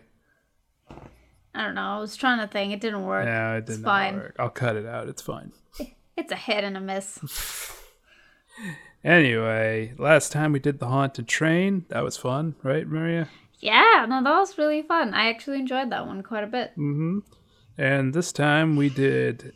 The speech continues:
Speaker 2: uh, season one, episode twenty-three B, Four-Eyed Jack.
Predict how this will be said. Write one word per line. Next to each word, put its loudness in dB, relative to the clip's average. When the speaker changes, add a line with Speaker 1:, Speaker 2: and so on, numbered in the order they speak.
Speaker 2:
uh, 0
season 2
one, 2
episode 0
twenty-three 0
B, 0
Four-Eyed 0
Jack. -4